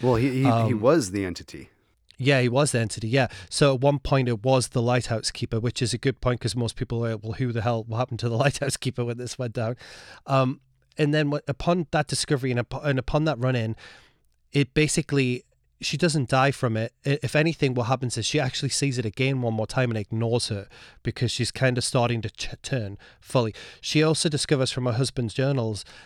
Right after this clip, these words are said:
Speaker 2: that, um, we know that one variant of her husband returned, um, and died. But th-, as, as we start to learn about the, the biology and the ecosystem there, the, the, we know there's clones and duplicates of certain things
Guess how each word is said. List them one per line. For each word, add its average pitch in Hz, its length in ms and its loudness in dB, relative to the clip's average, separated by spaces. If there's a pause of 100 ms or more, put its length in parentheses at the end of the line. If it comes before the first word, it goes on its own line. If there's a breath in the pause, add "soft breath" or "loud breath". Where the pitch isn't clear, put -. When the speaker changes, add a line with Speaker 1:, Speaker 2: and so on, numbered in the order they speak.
(120)
Speaker 2:
that, 123 260 2
um, 117 300 0 (1080)
we 135 200 0
know 147 220 4
that 139 200 4
one 131 300 4
variant 117 640 0
of 107 100 -2
her 113 140 2
husband 107 440 -2
returned, 101 500 -6 (380 loud breath)
um, 107 400 -2
and 113 160 -2
died. 98 400 -4 (380 loud breath)
But 131 240 4
th-, 143 180 -14 (140)
as, 143 340 2
as 143 220 2
we 131 80 -4
start 127 280 0
to 127 100 -2
learn 123 220 2
about 117 300 -2
the, 113 240 -2
the 117 140 -6
biology 120 600 2
and 110 120 -6
the - 60 -12
ecosystem 117 680 -4
there, 104 220 -4
the, 110 140 -2
the, 120 120 -4
we 117 100 -2
know 123 140 0
there's 117 220 0
clones 123 480 -2
and 117 80 0
duplicates - 560 -2
of - 80 -4
certain 143 300 -2
things 156 420 0